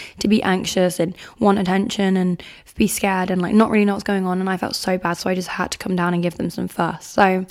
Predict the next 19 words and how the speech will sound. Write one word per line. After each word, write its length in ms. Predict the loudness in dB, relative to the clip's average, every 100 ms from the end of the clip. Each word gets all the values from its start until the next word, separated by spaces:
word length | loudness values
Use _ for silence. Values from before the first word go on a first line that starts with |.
| -2
I 80 | 2
did 180 | 4 4
that 180 | 2 0
for, 80 |
like, 140 | -2 -2
twenty 280 | 0 2 4
minutes, 560 | 2 -2 -8 -14 -20 -20 -8 -2
and 180 | 2
then 420 | 2 2 0 -2 -2
I 80 | 0
went 160 | 2 2
upstairs. 420 | 0 -2 -2 -2
I 80 | -4
tried 220 | 0 0
to 40 | 0
settle 200 | 0 2
them 140 | 2
down, 420 | 0 0 -4 -6 -4
and 520 | -2 -2 -2 -2 -4